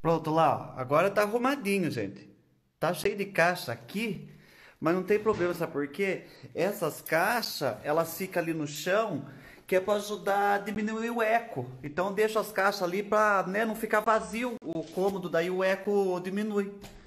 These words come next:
Então usa as caixas pra isso. Agora eu guardei tudo certinho, esperar o,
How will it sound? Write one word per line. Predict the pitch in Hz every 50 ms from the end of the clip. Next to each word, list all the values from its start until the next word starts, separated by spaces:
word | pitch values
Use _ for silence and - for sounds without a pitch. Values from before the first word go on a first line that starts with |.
| - - - - - - -
Então | - - 175 175 175
usa | 185 180 190
as | 185 185
caixas | - 185 190 190 190
pra | - 208 214 208
isso. | 190 175 170 - 113 - - - - - - - - - - - - - - - - - - - - - _ _ _ _ _ - - _ _ _ _ -
Agora | 156 135 127 139 156 180
eu | 190
guardei | 170 185 185 180 185
tudo | 185 - 180
certinho, | 170 - 170 165 160 - 175 180
esperar | 180 - - 185 170 170 165 160
o, | 160 151 147 139 135 135 127